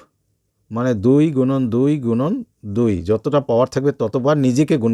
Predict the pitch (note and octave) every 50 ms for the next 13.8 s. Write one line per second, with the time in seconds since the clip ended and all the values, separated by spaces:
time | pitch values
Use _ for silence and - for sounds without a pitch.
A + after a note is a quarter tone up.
0 | G#2 A#2 G#2+ - - A2+ A2 A#2+ D3 F#3 A3+ - _ _ _ _ _ _ - B2+
1 | A#2 - - C3 - _ - A#2+ B2 B2 - - F#2+ E2+ D#2+ D#2 - _ _ _
2 | _ _ _ _ _ - A#2+ A#2 A2 F#2 G#2+ C3 C#3+ D3 D#3+ E3 D#3+ C3 G#2+ F#2+
3 | F#2+ G#2 B2 C#3+ D#3+ C#3+ D#3+ D#3 D3 D3 C#3+ C3 - A#2 B2+ A#2+ C3+ C3+ C3 -
4 | - C3+ C#3 - - _ _ - B2+ B2 A#2+ D3+ D#3 D3+ C#3 - - F#3+ F#3 -
5 | F#3 E3+ E3+ D#3+ D#3+ D3 A2+ B2+ C3+ C3+ C3 C3 B2+ A2+ A2 B2 C3 C#3+ - _
6 | _ _ _ _ _ _ _ _ - A#2+ A#2+ C3+ A#2+ C#3+ D3 - - _ _ _
7 | _ _ _ _ - A2 G2+ B2 C3 C3+ C#3+ C#3+ C3 G#2 G2 G#2 B2 C#3 - -
8 | C#3+ C#3+ C#3+ - - A#2+ C3 C#3 - - _ _ - A2 A2 G#2+ B2 A2+ G#2+ G2+
9 | F2+ E2 F2 F#2+ A2 A#2 A#2 A2+ A2 G#2+ A2+ C3+ D#3+ F3+ G3+ F#3+ F3+ _ _ _
10 | _ _ _ _ _ _ _ _ G2+ G2 - - - - F3 G#3+ - _ _ -
11 | F#2+ F#2 G#2 G2 E2+ D#2+ F2 - _ _ _ _ _ _ _ E3 E3+ E3+ B2 -
12 | - A2+ C#3 D#3 C#3 - F3 F3+ E3+ C3+ A#2 C3 D3 D3 D3+ D3+ D3 C#3 C#3 C#3+
13 | D#3+ F3 G3+ - _ _ _ _ _ _ _ A2 A2+ C#3 D3 -